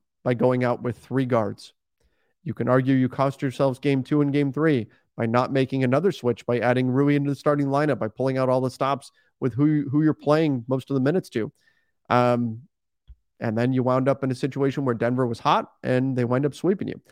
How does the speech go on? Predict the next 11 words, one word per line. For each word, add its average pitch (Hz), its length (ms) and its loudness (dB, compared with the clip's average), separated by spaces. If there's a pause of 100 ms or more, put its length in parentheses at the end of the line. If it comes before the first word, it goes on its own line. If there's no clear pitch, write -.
(340)
I 117 140 2
just 127 240 0
hope, 185 340 2 (300)
hope, 190 200 4
hope, 208 300 2
again, 147 460 0 (560)
to, 120 220 -2
to - 120 -10
come 135 200 0
full 156 160 0
circle, 143 500 0